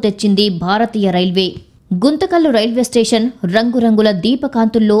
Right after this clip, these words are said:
అందరినీ ఆకట్టుకుంటుంది. రైల్వే జంక్షన్ అందాన్ని కొనియాడుతూ రైల్వే మంత్రి పీయూష్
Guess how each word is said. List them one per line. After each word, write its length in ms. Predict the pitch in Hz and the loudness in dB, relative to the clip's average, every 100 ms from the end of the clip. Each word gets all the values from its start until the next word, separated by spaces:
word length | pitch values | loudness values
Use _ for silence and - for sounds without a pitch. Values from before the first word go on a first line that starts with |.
| - 196 | 0 -2
అందరినీ 420 | 226 233 214 208 202 180 | 0 0 2 0 0 -4
ఆకట్టుకుంటుంది. 680 | 208 185 180 185 180 190 190 - - - _ 170 | -4 -4 -4 -2 -2 0 0 -2 -16 -20 _ -4
రైల్వే 280 | 196 226 226 208 | -2 0 0 0
జంక్షన్ 320 | 202 196 202 - | 0 0 -2 0
అందాన్ని 400 | 196 233 233 214 196 | 0 2 2 2 2
కొనియాడుతూ 460 | 185 208 202 202 214 202 - - - 226 | 0 2 2 2 0 0 -4 -16 -4 -2
రైల్వే 280 | 285 320 294 | 0 0 2
మంత్రి 260 | 262 220 240 226 | 2 2 -2 0
పీయూష్ 320 | 202 240 233 | 0 0 0